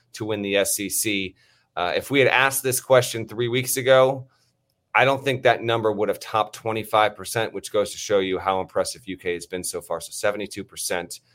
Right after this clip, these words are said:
so far now would put Kentucky in the driver's seat in the S E C. We'll see if they can keep that up. I got one question for you. So I had a couple people reach out and wanted to know why you're not here with me. I mean, you could have ma-, you could have made the drive. We could have,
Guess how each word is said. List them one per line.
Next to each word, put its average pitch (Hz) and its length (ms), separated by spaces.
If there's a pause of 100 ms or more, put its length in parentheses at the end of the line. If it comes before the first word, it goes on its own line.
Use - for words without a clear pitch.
(140)
so 95 200
far 90 240
now 87 160
would 85 160
put 90 160
Kentucky 85 360
in 85 60
the 85 60
driver's 85 480
seat 85 200
in 85 60
the 85 100
S - 160
E 80 40
C. 85 420 (320)
We'll 87 140
see 92 240
if 80 100
they 82 100
can 82 160
keep - 280
that 87 140
up. 87 140
I 143 60
got 170 180
one 151 140
question 135 260
for 117 100
you. 104 140
So 151 160
I 151 60
had 170 80
a 156 40
couple 170 220
people 147 220
reach 135 220
out 127 200
and 104 80
wanted 117 200
to 113 100
know 113 160
why 117 200
you're 139 120
not 131 140
here 139 160
with - 140
me. 80 140
I 87 40
mean, 117 140
you 127 80
could 135 120
have 117 60
ma-, 117 80
you 131 160
could 139 120
have 110 80
made 117 160
the 104 60
drive. 127 420
We 123 80
could 120 120
have, 101 160